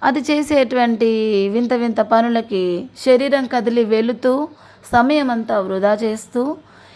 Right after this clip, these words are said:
ఏవేవో ఆలోచన చేస్తూ ఉంటుందన్నట్టు.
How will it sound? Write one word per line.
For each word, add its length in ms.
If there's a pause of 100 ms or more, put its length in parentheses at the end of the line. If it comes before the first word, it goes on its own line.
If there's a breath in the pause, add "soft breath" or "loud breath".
(200 soft breath)
ఏవేవో 440
ఆలోచన 540
చేస్తూ 460
ఉంటుందన్నట్టు. 760